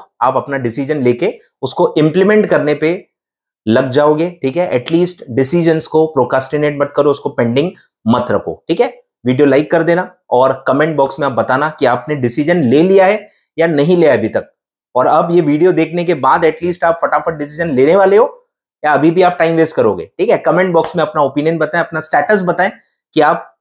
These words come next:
क्या सिचुएशन में हो और आपने क्या डिसाइड कर लिया है और आप जून में क्या करने वाले हो, या प्रोफेशनल वाले हो तो दिसंबर में आपने क्या डिसाइड किया है।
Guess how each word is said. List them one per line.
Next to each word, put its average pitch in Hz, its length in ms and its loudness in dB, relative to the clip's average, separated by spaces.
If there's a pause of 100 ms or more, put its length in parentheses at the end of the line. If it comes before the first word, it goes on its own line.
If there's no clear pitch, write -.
(220)
क्या 147 140 0
सिचुएशन 147 520 -4
में 165 120 -2
हो 180 80 0
और 135 160 0
आपने 131 240 -2
क्या 160 140 -2
डिसाइड 156 420 0
कर 139 120 2
लिया 156 240 4
है 180 180 -4 (240)
और 131 100 2
आप 139 160 -2
जून 139 240 -2
में 170 220 -2
क्या 151 220 -2
करने 127 240 0
वाले 107 220 2
हो, 117 60 0
या 143 180 2 (340)
प्रोफेशनल 151 460 0
वाले 139 200 2
हो 156 60 2
तो 160 100 0
दिसंबर 151 440 0
में 160 100 -2
आपने 151 220 -4
क्या 156 160 -2
डिसाइड 156 460 0
किया 147 180 2
है। - 260 -6